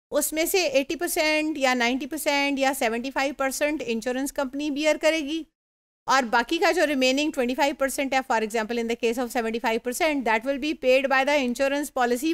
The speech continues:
buyer himself। तो this is called co-payments। So this is another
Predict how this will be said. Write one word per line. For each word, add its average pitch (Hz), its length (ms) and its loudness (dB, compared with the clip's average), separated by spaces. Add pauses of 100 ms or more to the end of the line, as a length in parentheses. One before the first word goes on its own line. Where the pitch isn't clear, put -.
buyer 180 480 2 (400)
himself। 233 440 0 (580)
तो 285 140 6
this 339 260 0
is 392 160 2 (100)
called 330 220 4 (140)
co-payments। 226 840 0 (320)
So 302 120 4
this 349 280 2
is 392 220 4
another 339 340 4